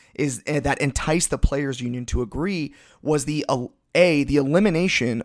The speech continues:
of one preseason game. Um, so previously, uh, in twenty eleven, they were thinking of keeping the same four,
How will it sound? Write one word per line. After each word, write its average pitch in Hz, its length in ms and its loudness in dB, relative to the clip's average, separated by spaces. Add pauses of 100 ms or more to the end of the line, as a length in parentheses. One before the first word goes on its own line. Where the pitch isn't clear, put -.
of 123 200 4
one 139 360 2
preseason 123 680 0
game. - 280 -16 (380)
Um, 120 580 2
so 131 220 2
previously, 160 840 2
uh, 117 120 2
in 127 240 2
twenty 151 260 8
eleven, 139 440 4
they 131 100 0
were 131 100 -2
thinking 131 340 -4
of 123 100 -6
keeping 139 260 -2
the 127 80 -6
same 139 200 -2
four, 147 460 4